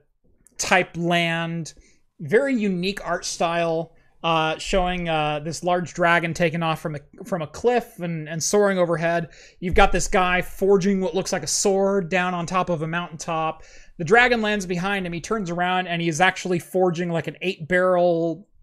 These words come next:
you know, minigun and starts shooting at the dragon with it. Uh, and, uh, then you realize it's all cel shaded in a very familiar style. Like, they, they, they, they s-,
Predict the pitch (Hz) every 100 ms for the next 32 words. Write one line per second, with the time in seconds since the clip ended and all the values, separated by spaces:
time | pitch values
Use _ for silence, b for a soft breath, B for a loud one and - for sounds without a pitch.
0 | 190 175 165 156 156 180 175 196 196 220
1 | - B B B 170 - 180 - - 220
2 | 220 202 180 156 165 160 147 127 117 -
3 | - B B B B B - 180 170 165
4 | 160 165 160 156 - - - - - -
5 | - - 196 185 185 185 185 196 175 180
6 | 180 285 277 220 247 208 185 160 165 202
7 | 185 - - 208 202 185 170 160 156 160
8 | 143 185 254 247 - 214 180 180 202 202
9 | 190 190 - - - 185 165 139 123 131
10 | 147 151 180 165 151 B B B - -
11 | 202 175 190 185 175 190 175 -